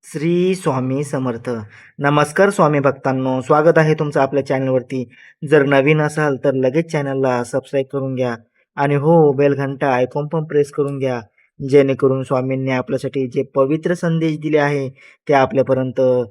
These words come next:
नोटिफिकेशनद्वारे मिळत राहतील. अवधूत चिंतन श्री गुरुदेव दत्त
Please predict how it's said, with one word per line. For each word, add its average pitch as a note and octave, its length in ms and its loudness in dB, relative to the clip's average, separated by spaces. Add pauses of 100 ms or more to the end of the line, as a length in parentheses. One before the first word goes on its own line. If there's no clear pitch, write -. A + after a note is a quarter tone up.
(260)
नोटिफिकेशनद्वारे C#3 1120 0
मिळत C3+ 420 -2
राहतील. B2+ 480 -4 (760)
अवधूत D#3+ 580 6
चिंतन E3 760 2
श्री D3+ 160 0
गुरुदेव D3 560 6
दत्त C#3+ 340 0